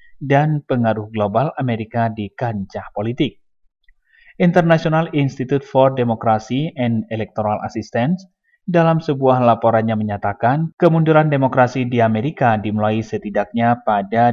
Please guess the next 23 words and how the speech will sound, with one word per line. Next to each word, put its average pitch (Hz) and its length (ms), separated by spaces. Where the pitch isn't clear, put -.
dua 107 160
ribu 98 320
sembilan 101 480
belas - 240
dan 113 320
titik 156 400
balik 143 240
bersejarahnya 110 1040
terjadi 110 560
pada 107 480
dua 101 240
ribu 98 160
dua 202 240
puluh, 156 240
ketika 175 320
mantan 131 480
Presiden 110 480
Donald 101 400
Trump 143 240
mempertanyakan 107 1120
keabsahan 120 800
hasil 107 480
pemilu. 113 400